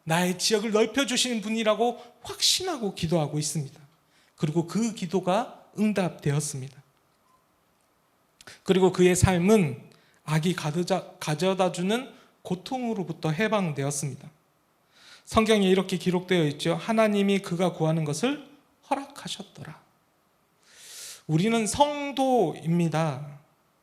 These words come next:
성도는 야베스처럼 이미 존귀한 사람들입니다.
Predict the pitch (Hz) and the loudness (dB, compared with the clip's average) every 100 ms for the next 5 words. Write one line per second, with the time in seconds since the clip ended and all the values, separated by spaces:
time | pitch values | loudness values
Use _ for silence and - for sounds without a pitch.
0 | _ _ - 294 302 262 247 302 180 127 | _ _ -4 -4 -2 -4 -2 0 -2 -6
1 | - - _ _ 143 147 220 247 - - | -14 -20 _ _ -8 -2 -2 -2 -6 -6
2 | 196 214 - - 294 294 277 190 123 - | -4 -4 -6 -8 -6 -4 -2 -2 -4 -12
3 | _ _ _ _ _ _ _ - 170 226 | _ _ _ _ _ _ _ -2 0 0
4 | 269 254 214 202 160 - 139 131 139 196 | -2 -2 0 0 -2 -6 -6 -4 0 2
5 | 151 120 | 0 -2